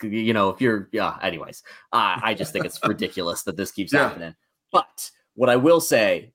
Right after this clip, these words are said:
Speaker 1: is, uh, Braylon Allen is, is the guy. Like, I,
Speaker 2: Yeah.
Speaker 1: I cannot believe that Wisconsin continues to just find these running backs. Like,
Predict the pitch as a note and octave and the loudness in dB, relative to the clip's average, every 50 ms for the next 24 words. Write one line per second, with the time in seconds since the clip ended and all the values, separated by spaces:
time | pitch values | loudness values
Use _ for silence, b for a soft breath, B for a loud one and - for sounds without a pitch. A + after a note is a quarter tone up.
0 | _ - A#2 A#2+ A2+ A2 G#2 G#2 G#2+ A2 G#2 G2+ F#2+ F#2 F2+ - - C3+ D3 D3 | _ 0 2 2 2 2 0 0 0 0 2 2 2 2 0 0 2 2 2 4
1 | C#3+ C3+ A#2+ A2 G#2+ G#2 G2+ G2 F#2 F2+ F2 F2 E2+ - - - G#2 G#2 F#2+ E2 | 4 2 2 2 2 0 0 -2 -4 -8 -10 -10 -12 -12 -10 -6 -4 -4 -4 -6
2 | D#2+ F#2+ D#2+ E2 D2+ C#2+ C#2 - _ - - G2+ - - G2 A2+ B2 B2 A#2+ F2 | -8 -8 -6 -6 -6 -6 -8 -12 _ -10 -8 -8 -4 -2 0 0 0 -2 -4 -10
3 | D#2+ - A2+ A2+ A2+ A2+ - - - D3 D3+ D#3 D#3+ D#3 C#3+ C#3 C3+ C#3+ C3 A#2 | -10 -4 -2 0 0 -2 -2 -4 0 2 2 2 2 0 -2 -2 0 0 0 0
4 | B2 G#2 G2+ A2 G#2+ - - A#2 A#2 A#2+ A#2 - C3+ A#2 - G#2+ G2+ G2 A2+ A2+ | 0 -2 -2 -4 -6 -2 0 0 0 0 0 -2 -6 -6 -6 -6 -6 -6 -4 -4
5 | A2 G#2 G2+ G2 F#2 - - - A2 A2 A2+ A#2+ A#2+ A#2+ A#2 A2+ G#2+ A2 A2+ A#2 | -4 -6 -6 -8 -12 -12 -6 -2 -2 0 0 0 0 0 -2 0 0 0 0 0
6 | A#2 A#2 A#2 A2+ A2+ A#2 A#2 A#2+ - - - A#2 G#2 F2+ E2+ - b | 0 0 0 0 0 0 -2 -4 -6 -6 -4 -2 -2 -2 -2 -6 b